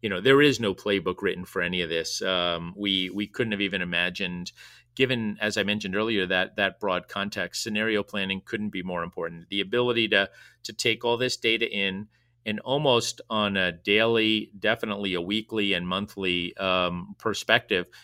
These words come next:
be able to look and say, "What, what is happening in the world?" Uh,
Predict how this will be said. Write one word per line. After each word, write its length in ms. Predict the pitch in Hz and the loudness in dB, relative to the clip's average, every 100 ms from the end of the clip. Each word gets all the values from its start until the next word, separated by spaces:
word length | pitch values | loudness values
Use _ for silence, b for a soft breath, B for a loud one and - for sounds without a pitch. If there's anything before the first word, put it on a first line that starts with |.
| b | b
be 140 | - 117 | 4 6
able 180 | 120 107 | 6 0
to 120 | 110 | -2
look 460 | 98 113 151 - - _ _ - | 2 4 2 -4 -18 _ _ -2
and 240 | 101 101 | 0 0
say, 380 | - 104 104 98 | 0 4 4 2
"What, 300 | 110 117 120 | 2 0 2
what 200 | 117 127 | 2 4
is 160 | 123 131 | 2 2
happening 400 | 101 90 92 87 | 0 0 -4 -2
in 60 | |
the 80 | 87 | -4
world?" 400 | 87 87 92 98 B B B | -2 0 0 -4 B B B
Uh, 180 | - 104 | -2 -2